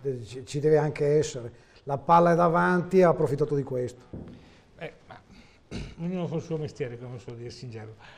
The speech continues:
Speaker 2: Allora, andiamo a vedere invece l'episodio, uno degli episodi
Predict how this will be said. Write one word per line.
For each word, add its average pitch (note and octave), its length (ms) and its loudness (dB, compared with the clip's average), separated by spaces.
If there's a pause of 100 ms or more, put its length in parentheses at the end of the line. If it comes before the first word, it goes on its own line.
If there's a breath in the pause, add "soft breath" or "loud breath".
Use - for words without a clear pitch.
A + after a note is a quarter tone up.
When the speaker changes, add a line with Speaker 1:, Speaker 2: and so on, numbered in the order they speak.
Speaker 2:
Allora, A3+ 260 8
andiamo D4 200 4
a D#4 80 8
vedere C#4 220 6
invece A3+ 320 2
l'episodio, D#3+ 580 0 (600 soft breath)
uno C4 220 2
degli F3+ 180 2
episodi E3 760 -4